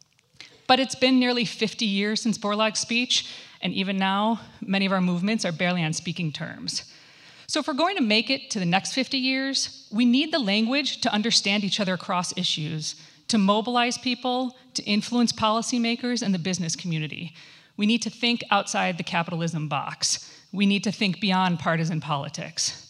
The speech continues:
We need to acknowledge and accept the limits to growth and prioritize the tools that already exist. We have tools,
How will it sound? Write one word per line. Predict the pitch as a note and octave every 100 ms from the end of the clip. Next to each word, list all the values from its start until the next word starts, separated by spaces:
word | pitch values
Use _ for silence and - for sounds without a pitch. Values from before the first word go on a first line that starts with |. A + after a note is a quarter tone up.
| - _ _
We | G#3
need | A3 A3
to | G#3+
acknowledge | F3+ G3+ G#3 A3 A#3 A#3+ -
and | E3+
accept | E3+ - G#3+ A3+ -
the |
limits | B3 A#3+ B3
to | -
growth | A3+ A#3+ B3 C4 - - - -
and | G3+
prioritize | E3+ G3 F#3 G3+ A3+ A3+ G#3
the | D#3+
tools | E3 G#3+ G3+ G3+
that | - -
already | F3+ G3+ F3+ F3+ E3+ -
exist. | D3 C#3+ D3+ D#3 - - - - - - - -
We | G#3
have | F3+ G#3+ A#3 F#3+
tools, | - B3 B3 B3+ A#3